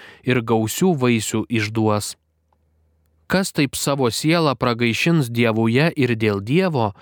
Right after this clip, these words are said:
atras ją, vėl tik šventą, skaisčią, padievintą ir išganys ją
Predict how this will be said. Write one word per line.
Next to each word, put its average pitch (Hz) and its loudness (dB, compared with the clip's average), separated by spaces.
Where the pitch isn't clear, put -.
atras 175 -2
ją, 104 -2
vėl 147 2
tik 117 -2
šventą, 170 0
skaisčią, 143 -2
padievintą 139 0
ir 135 4
išganys 113 0
ją 151 2